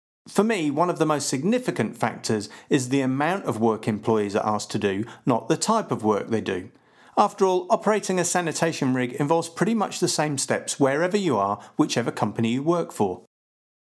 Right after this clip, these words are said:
In New Zealand, employment rules state that work contracts must fix the maximum number of hours to be worked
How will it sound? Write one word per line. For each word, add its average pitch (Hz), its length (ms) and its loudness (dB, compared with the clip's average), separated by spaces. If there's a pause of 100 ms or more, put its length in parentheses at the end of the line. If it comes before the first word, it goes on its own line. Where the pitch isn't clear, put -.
(420)
In 247 120 4
New 226 120 0
Zealand, 131 500 0
employment 208 420 2
rules 117 260 0
state 139 220 0
that 123 80 0
work 185 260 2
contracts 117 520 -2 (220)
must - 300 0
fix - 240 2
the - 140 0
maximum 185 420 0
number 170 240 2
of 165 80 0
hours 117 300 0
to - 100 0
be 143 100 2
worked 98 380 0